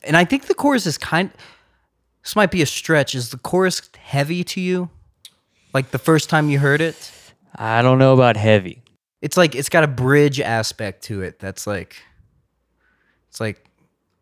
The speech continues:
Speaker 1: "Okay, where are we going?" You know?
Speaker 2: I'm gonna pass on heavy. I don't think it's heavy.
Speaker 1: Okay. That's fair.
Speaker 2: Is it driven? Sure. Is it upbeat? Sure.
Speaker 1: Yeah.
Speaker 2: Is it going places?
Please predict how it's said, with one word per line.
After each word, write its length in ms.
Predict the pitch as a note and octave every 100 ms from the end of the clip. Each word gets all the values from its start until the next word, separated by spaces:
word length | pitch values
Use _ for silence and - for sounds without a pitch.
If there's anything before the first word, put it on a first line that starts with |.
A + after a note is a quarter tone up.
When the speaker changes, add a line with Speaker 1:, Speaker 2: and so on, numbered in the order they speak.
| _ _ -
Speaker 1:
"Okay, 240 | A#2 A2+
where 160 | G#2+ G#2+
are 80 | G2+
we 80 | G2
going?" 360 | G#2 F#2 - - _ -
You 120 | G#2
know? 180 | G#2 A2 _ _ _ _ _ _ _ _ _ _ _ _ _ _ _ _ _ _ -
Speaker 2:
I'm 140 | A2+
gonna 140 | B2 G#2+
pass 360 | A#2 A2 G2+
on 140 | G#2 G2
heavy. 340 | F#2+ F2+ -
I 80 | G#2
don't 140 | G#2
think 120 | G#2
it's 120 | F#2+ -
heavy. 240 | - -
Speaker 1:
Okay. 100 | - _ _ _ _ _
That's 160 | F3+ F#3
fair. 280 | - F2 G#2 - _ -
Speaker 2:
Is 240 | A2+ A#2
it 160 | A#2+ G#2+
driven? 480 | A2+ A#2+ C#3+ D3 C#3+
Sure. 280 | - A2 G2+
Is 200 | G2 G2+
it 80 | G2+
upbeat? 500 | G#2 - A2+ B2+ - _ _ -
Sure. 300 | - G2+ - - _
Speaker 1:
Yeah. 220 | A2 G2+ - _ -
Speaker 2:
Is 160 | G2
it 60 | G2+
going 320 | G#2 G#2+ B2 B2
places? 680 | C3+ C3+ - C#3+ C#3 -